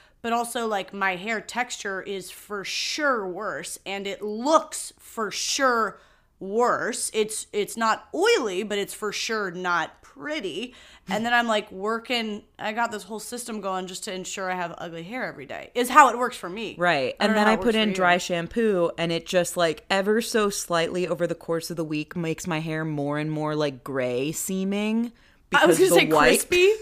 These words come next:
Speaker 2: <laughs>
Speaker 1: crispy and gray.
Speaker 2: Crispy and
Speaker 1: <laughs>
Speaker 2: gray, just, like, very slowly, 'cause I'm rubbing it in, you know, but, like, there's just this layer that, this film that builds. Yeah, I think
Speaker 1: A
Speaker 2: th-
Speaker 1: film, a light film on my
Speaker 2: It's
Speaker 1: hair,
Speaker 2: a
Speaker 1: the
Speaker 2: light
Speaker 1: sexiest
Speaker 2: film.
Speaker 1: thing.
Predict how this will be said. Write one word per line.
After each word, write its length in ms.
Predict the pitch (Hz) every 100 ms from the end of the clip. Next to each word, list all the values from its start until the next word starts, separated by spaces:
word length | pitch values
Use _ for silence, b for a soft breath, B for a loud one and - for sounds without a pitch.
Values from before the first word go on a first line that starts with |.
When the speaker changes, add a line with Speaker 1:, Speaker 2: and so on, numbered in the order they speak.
| - 427
Speaker 2:
<laughs> 240 | 466 -
Speaker 1:
crispy 480 | - 359 - 359 370
and 140 | 294
gray. 180 | 262 262
Speaker 2:
Crispy 520 | 269 440 453 330 320
and 220 | 440 269
Speaker 1:
<laughs> 60 | 254
Speaker 2:
gray, 400 | 220 202 220 359
just, 240 | 311 359 302
like, 240 | 285 - B B B 185
very 340 | 269 277 277
slowly, 400 | - 254 226 165
'cause 180 | 208 196
I'm 180 | 196 196
rubbing 340 | 208 208 196
it 120 | 156
in, 380 | 185 185 147 139
you 100 | 160
know, 220 | 156 143
but, 200 | 165 622 523
like, 240 | 160 - -
there's 240 | 220 233 233
just 180 | 240 269
this 200 | 226 -
layer 480 | 214 220 196 165 160
that, 220 | 165 160
this 220 | 202 190 -
film 420 | 214 208 185 175
that 180 | 156 -
builds. 420 | 180 143 139 - B B B B -
Yeah, 240 | 247 233 -
I 220 | - 208 226
think 260 | - 262 370
Speaker 1:
A 440 | 523 - - 466
Speaker 2:
th- 200 | - -
Speaker 1:
film, 400 | 453 453 440 415
a 160 | 349 370 320
light 280 | 349 359 359
film 300 | 349 330 302
on 100 | 285
my 120 | 269
Speaker 2:
It's 100 | 254
Speaker 1:
hair, 80 | 208
Speaker 2:
a 40 |
Speaker 1:
the 40 | 190
Speaker 2:
light 200 | 190 240
Speaker 1:
sexiest 80 |
Speaker 2:
film. 220 | 226 208 -
Speaker 1:
thing. 460 | 220 214 190 208